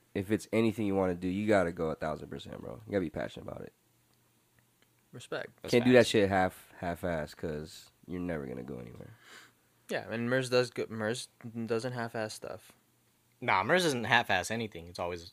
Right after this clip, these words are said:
Speaker 3: a thousand.
Speaker 1: Unless I edit y'all shit.
Speaker 3: <laughs> Damn, that shit. There's the truth. The <laughs>
Speaker 2: No, but even then, no,
Speaker 3: No, no,
Speaker 2: but,
Speaker 3: I'm
Speaker 2: yeah,
Speaker 3: just
Speaker 2: but
Speaker 3: kidding, I'm
Speaker 2: he,
Speaker 3: just
Speaker 2: but
Speaker 3: kidding,
Speaker 2: no,
Speaker 3: I'm
Speaker 2: but I'm
Speaker 3: kidding.
Speaker 2: saying, like, he might, he might not think, like, you know, he's not giving it a thousand, but, you know,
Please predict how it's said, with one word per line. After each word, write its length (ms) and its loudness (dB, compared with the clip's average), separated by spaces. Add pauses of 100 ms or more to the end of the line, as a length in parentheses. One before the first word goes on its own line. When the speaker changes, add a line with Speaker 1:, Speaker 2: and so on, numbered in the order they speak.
Speaker 3:
a 60 -14
thousand. 460 -6 (540)
Speaker 1:
Unless 300 0
I 120 0
edit 240 -2
y'all 180 -4
shit. 280 -12 (520)
Speaker 3:
<laughs> 460 6
Damn, 260 12
that 180 12
shit. 180 -6 (260)
There's 180 4
the 80 -2
truth. 360 2 (800)
The 840 6
<laughs> 40 -10
Speaker 2:
No, 140 12
but 120 12
even 220 10
then, 160 10
no, 80 12
Speaker 3:
No, 80 12
no, 60 12
Speaker 2:
but, 60 12 (100)
Speaker 3:
I'm 60 10
Speaker 2:
yeah, 100 8
Speaker 3:
just 100 6
Speaker 2:
but 80 12
Speaker 3:
kidding, 120 10
I'm 40 8
Speaker 2:
he, 80 8
Speaker 3:
just 80 2
Speaker 2:
but 100 10
Speaker 3:
kidding, 140 6
Speaker 2:
no, 60 10
Speaker 3:
I'm 60 8
Speaker 2:
but 120 10
I'm 60 4
Speaker 3:
kidding. 60 -6
Speaker 2:
saying, 160 4
like, 160 2
he 120 0
might, 300 4
he 100 -2
might 160 0
not 200 0
think, 320 -4
like, 280 -6
you 80 -12
know, 80 -10
he's 180 -12
not 160 -8
giving 220 -8
it 100 -6
a 60 -4
thousand, 580 -4
but, 180 -14 (600)
you 100 -10
know, 140 -14